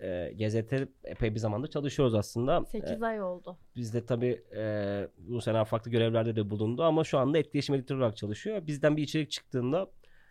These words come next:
Speaker 1: e, gazetenin hangi içerik çıkarsa çıksın Nur Sena'nın fikrini almak istiyoruz. Çünkü Nur Sena bu konuya hem müktesebat olarak ciddi bir eğilim gösteriyor hem de işinde ciddiye aldığı için bizim için önemli bir parça
Speaker 2: Teşekkürler.
Speaker 1: kesinlikle. Nur Sena'ya buradan teşekkür ederim. Çok
Speaker 2: Ben
Speaker 1: uzaktaymışçasına
Speaker 2: teşekkür ederim.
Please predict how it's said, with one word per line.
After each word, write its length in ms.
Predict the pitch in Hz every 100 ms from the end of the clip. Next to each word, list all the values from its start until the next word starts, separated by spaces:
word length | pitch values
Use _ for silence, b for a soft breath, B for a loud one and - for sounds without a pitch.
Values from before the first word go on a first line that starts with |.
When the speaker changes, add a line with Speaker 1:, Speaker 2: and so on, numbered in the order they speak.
| _ -
Speaker 1:
e, 200 | 90 95
gazetenin 400 | 110 120 123 135
hangi 160 | 139
içerik 240 | 120 113 110
çıkarsa 320 | - 110 110
çıksın 340 | - - 170
Nur 80 | 143
Sena'nın 280 | 139 127 127
fikrini 300 | 123 - 123
almak 280 | 117 170 170
istiyoruz. 360 | - - 104 -
Çünkü 260 | 127 120
Nur 100 | 123
Sena 340 | 120 127 139 135
bu 80 |
konuya 260 | - 131 127
hem 80 | 131
müktesebat 560 | 120 117 123 123 135 123
olarak 340 | 110 101 - _ _ _ -
ciddi 340 | - - 120
bir 180 | 110 110 - _ _ _
eğilim 340 | 123 120 127 123
gösteriyor 480 | 117 - 139 180 143
hem 160 | 135
de 220 | 147 135 b b b 110
işinde 240 | - 139
ciddiye 300 | 123 - 143
aldığı 180 | 117 117
için 200 | - 156
bizim 140 | 135
için 120 | 131
önemli 280 | 151 139 143
bir 80 | 127 - -
parça 220 | 113 107
Speaker 2:
Teşekkürler. 100 | 113
Speaker 1:
kesinlikle. 600 | 117 120 117 92 190 180 - b b b 139
Nur 140 | 135
Sena'ya 360 | - 117 131 131
buradan 240 | 123 135
teşekkür 380 | 131 139 131 123
ederim. 140 | 107
Çok 140 | 117 120
Speaker 2:
Ben 20 |
Speaker 1:
uzaktaymışçasına 880 | 113 107 113 117 110 117 107 156 180
Speaker 2:
teşekkür 160 | 98
ederim. 60 | -